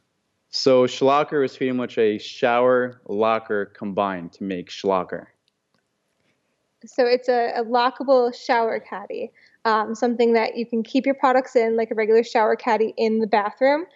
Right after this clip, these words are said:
Speaker 2: uh, but with a door and a lock so that only you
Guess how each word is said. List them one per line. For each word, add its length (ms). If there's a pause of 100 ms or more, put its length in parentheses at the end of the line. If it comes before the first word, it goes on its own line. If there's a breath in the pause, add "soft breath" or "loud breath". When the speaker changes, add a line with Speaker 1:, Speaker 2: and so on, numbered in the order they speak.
(300 soft breath)
Speaker 2:
uh, 120
but 140
with 160
a 60
door 420
and 160
a 60
lock 460
so 120
that 220
only 280
you 540